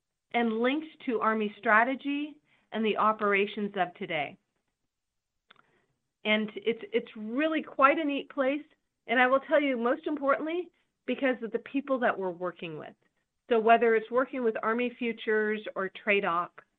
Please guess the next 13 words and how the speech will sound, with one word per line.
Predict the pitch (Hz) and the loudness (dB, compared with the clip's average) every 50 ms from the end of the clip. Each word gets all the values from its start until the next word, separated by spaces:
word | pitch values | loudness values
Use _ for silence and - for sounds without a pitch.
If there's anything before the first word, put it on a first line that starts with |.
| _ _ _ _ _ _ _ _ _ _ _ _ _ _ _ - | _ _ _ _ _ _ _ _ _ _ _ _ _ _ _ 2
whether | 220 220 220 220 214 | 2 4 6 4 4
it's | 208 214 - | 2 0 0
working | 226 233 240 233 254 240 | 2 2 2 2 2 0
with | 233 226 226 | 0 2 4
Army | - 214 220 220 220 220 220 - - | 4 2 4 4 2 2 0 0 2
Cyber | 214 202 208 208 196 208 208 208 208 208 208 208 _ _ _ _ _ _ _ _ _ - | 4 4 4 4 2 0 0 0 0 -2 -4 -8 _ _ _ _ _ _ _ _ _ 0
or | 208 208 202 196 190 190 190 196 - | 2 4 4 4 4 2 0 -2 0
Space | - 226 220 214 220 | 2 4 4 4 2
and | - 214 | -2 0
Missile | 214 208 208 - 233 202 | 0 -2 -2 -2 -6 -6
Defense | 202 208 208 - 202 202 196 202 - - | -4 -6 -4 -2 -2 -2 -2 -6 -12 -12
Command, | - 202 185 180 180 180 180 - _ _ _ _ _ _ _ - | -8 -4 -2 -2 -2 -4 -6 -8 _ _ _ _ _ _ _ 2
the, | 226 220 | 2 4